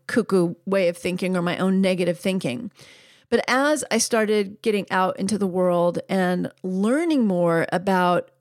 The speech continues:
what happens in our survival response system, our adrenals, as we commonly kind of sum it up,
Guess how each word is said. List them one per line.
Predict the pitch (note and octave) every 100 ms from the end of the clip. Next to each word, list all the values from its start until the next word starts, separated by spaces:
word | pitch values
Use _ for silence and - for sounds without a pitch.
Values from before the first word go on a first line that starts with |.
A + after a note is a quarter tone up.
| _
what | G3 F3+ A#3 -
happens | A3+ F#3 G3 F#3 F3+
in | - G3
our | F3
survival | G3 - F#3+ E3+ F#3+ F#3 G3 F#3+ F3+ F3 - _ _ _ _ _
response | G3 G3 - F#3 F#3+ -
system, | - F#3 - E3+ E3 - _ _ _ _ -
our | F#3+ F3
adrenals, | F3 G#3+ A#3 F3 E3
as | E3+
we | F3+ D#3+
commonly | - G#3 F#3+ F3+ D#3
kind | - F3
of | F3
sum | - - F#3+
it | F3+
up, | F#3 E3+ -